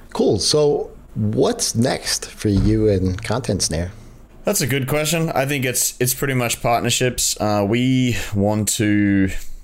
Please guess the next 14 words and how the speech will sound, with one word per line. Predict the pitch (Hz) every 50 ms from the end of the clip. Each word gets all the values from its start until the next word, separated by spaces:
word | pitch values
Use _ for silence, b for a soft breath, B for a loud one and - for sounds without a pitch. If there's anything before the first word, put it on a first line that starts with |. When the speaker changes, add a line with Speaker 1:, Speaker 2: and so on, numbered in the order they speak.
| B B B - - -
Speaker 2:
there's | - 113 117
a | 127
lot | 139 165 196
of | 190
things | - 127 117 113 110 98
we | 104 95
want | 92 98 92
to |
build | 82 76 90 85 85 80
into | 82 78 76 80 78 -
the | 82 82 78
tool | - - 78 73 71 67
itself. | - - - - 58 67 101 - - - -
Um, | - 82 78 73 73 73 71 71 -